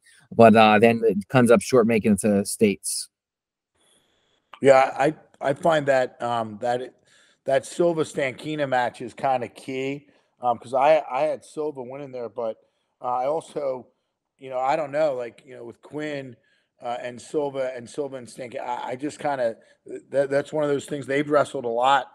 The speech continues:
Speaker 2: uh, against each other, so my bracket looks a little bit different. I got Silva, uh, against Stankina, Silva winning again against Brillhart. So I have Brillhart there, and of course I have Lengel dropping down against Cliver, and Lengel winning there, and then, uh,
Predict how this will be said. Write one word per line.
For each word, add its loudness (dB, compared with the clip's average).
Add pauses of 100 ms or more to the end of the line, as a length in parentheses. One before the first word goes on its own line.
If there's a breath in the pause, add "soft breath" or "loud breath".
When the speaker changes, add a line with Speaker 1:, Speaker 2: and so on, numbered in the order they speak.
(140)
Speaker 2:
uh, -16
against -10
each -12
other, -2
so -12
my 0
bracket 0
looks -10
a -10
little -8
bit -16
different. -8
I -4
got -2
Silva, 0 (440)
uh, 4
against -14
Stankina, -14
Silva -6
winning -10
again -4 (320)
against -10
Brillhart. -2
So -8
I -4
have -8
Brillhart -4
there, 0 (260)
and -12
of -10
course -6
I 2
have 0
Lengel -8
dropping -4
down -4
against -14
Cliver, 2 (360)
and -12
Lengel -4
winning -12
there, -2
and -8
then, -8 (400)
uh, -6